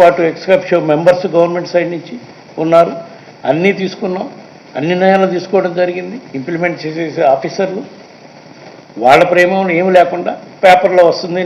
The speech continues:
నిన్నో మొన్నో, ఆ, ఒక పేపర్లో ఈ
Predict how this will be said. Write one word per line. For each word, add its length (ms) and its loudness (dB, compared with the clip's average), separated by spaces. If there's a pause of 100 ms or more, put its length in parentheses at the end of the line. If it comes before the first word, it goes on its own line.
నిన్నో 300 -2
మొన్నో, 260 -4 (1600)
ఆ, 40 -2 (680)
ఒక 80 -2 (100)
పేపర్లో 360 2 (1080)
ఈ 40 0